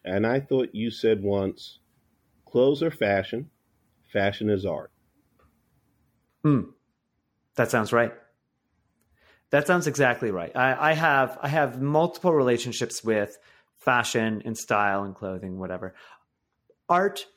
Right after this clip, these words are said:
Speaker 2: art on the grand scale, and I'm probably hitting those T's too hard, and I apologize. Art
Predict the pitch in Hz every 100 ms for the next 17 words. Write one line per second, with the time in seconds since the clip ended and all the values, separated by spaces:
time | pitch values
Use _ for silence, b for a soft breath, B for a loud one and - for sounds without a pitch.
0 | - 190 208 214 - _ - 165 165 156
1 | 151 135 120 135 165 180 190 185 - -
2 | 170 135 110 104 113 - _ _ _ _
3 | _ _ _ _ _ - 113 104 143 135
4 | 120 110 127 123 110 104 - 147 135 135
5 | - 101 95 98 98 92 120 120 107 92
6 | 95 - b b b - 170 190